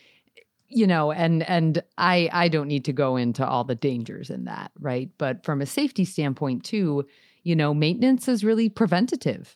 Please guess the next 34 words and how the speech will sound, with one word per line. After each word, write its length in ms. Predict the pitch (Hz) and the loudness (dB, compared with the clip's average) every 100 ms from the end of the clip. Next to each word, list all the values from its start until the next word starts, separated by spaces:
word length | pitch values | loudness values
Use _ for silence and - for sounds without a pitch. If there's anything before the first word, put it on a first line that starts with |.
| _ | _
And, 360 | 175 156 151 147 | -2 0 0 -2
and 180 | 165 156 | -2 0
I 140 | 160 | 2
think 240 | 202 226 196 | 2 2 2
of 100 | 180 | 2
it 160 | 185 | 2
as 220 | - 160 156 | 0 0 0
even 260 | 147 165 | 0 2
an 160 | 147 135 | 2 0
accident 640 | 165 254 - 147 123 127 | -2 -2 -2 0 -2 -2
preventative 680 | 160 127 123 135 123 123 123 | -6 -2 -2 -4 -2 -2 -4
as 160 | 120 | -6
well, 400 | 127 202 175 - _ _ _ _ _ - | -4 -4 -4 -10 _ _ _ _ _ -4
you 160 | 143 | 0
know, 160 | 135 135 | 0 0
making 360 | 131 127 147 | -2 -2 -4
sure 220 | 131 139 127 | -4 -4 -4
things 300 | 135 135 127 | -4 -4 -4
are 100 | 123 | -4
in 100 | 123 | -4
good 200 | 127 123 | -4 -4
order. 440 | - 123 127 120 123 | -4 -4 -4 -6 -6
So 480 | - 127 120 120 - _ _ | -4 -2 0 -4 -8 _ _
yeah, 160 | 160 151 | 0 0
I 140 | 127 | 0
think 320 | 123 151 135 - | 0 -2 -2 0
that's, 420 | 139 - - - 165 | -2 -2 -14 -8 -4
that's 180 | 151 | 0
always 300 | 156 147 135 | 2 2 0
part 200 | - 151 | -2 -4
of 80 | 127 | -2
the 80 | 127 | -6
cleanup 560 | - 170 151 135 - - | -6 0 2 2 -2 -6
too, 500 | - 135 120 113 | -2 0 0 -4